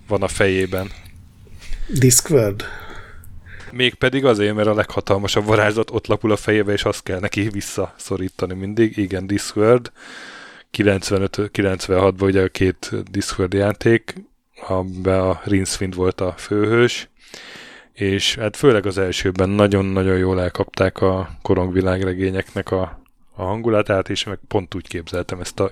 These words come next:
Speaker 1: idióta Teszetosza varázslót, aki nem képes varázsolni, úgyhogy, ö, úgyhogy egy ilyen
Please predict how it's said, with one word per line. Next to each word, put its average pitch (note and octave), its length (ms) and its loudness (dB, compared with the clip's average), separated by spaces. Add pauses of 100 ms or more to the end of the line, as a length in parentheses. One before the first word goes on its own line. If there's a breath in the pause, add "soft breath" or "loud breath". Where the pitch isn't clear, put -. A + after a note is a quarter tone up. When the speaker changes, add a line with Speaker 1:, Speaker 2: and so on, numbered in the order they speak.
(100)
Speaker 1:
idióta F#2+ 480 -2
Teszetosza G2 540 0
varázslót, F#2+ 520 2
aki G#2+ 240 -2 (640 loud breath)
nem G2+ 200 -6
képes G2+ 380 0
varázsolni, G#2 720 0
úgyhogy, G#2 540 -2
ö, G#2 400 2 (1120 loud breath)
úgyhogy G2+ 300 -2
egy G2 200 2
ilyen G2 380 0